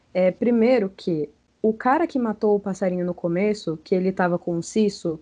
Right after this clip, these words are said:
que, aliás, eu não, eu não entendi se ele era, se ele tinha algum parentesco com o Cisso, acho que não. Mas ele tava com o Cisso ali na hora, o Cisso mais jovem. E o cara que tava com ele, quando ele mata o passarinho, uma coisa que eu pensei foi: eu acredito que ele não tenha sido o primeiro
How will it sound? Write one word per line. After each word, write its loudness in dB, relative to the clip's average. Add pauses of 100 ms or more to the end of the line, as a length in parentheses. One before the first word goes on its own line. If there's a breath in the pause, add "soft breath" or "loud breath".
que, 0
aliás, 2
eu -2
não, -2
eu -4
não 0
entendi 2
se -4
ele 2
era, 2 (240 soft breath)
se -4
ele -2
tinha -2
algum 0
parentesco 0
com -2
o 0
Cisso, -4
acho -2
que -4
não. 0 (400 loud breath)
Mas 4
ele 6
tava 2
com -2
o -2
Cisso -2
ali 2
na 0
hora, 0
o -2
Cisso -8
mais -2
jovem. 0 (800 soft breath)
E 4
o 0
cara 2
que -14
tava 0
com -6
ele, -2
quando 0
ele 2
mata -2
o -20
passarinho, -2
uma -2
coisa 0
que -2
eu -6
pensei -2
foi: 0 (220)
eu 6
acredito 0
que -2
ele 6
não 2
tenha 2
sido -4
o -6
primeiro 2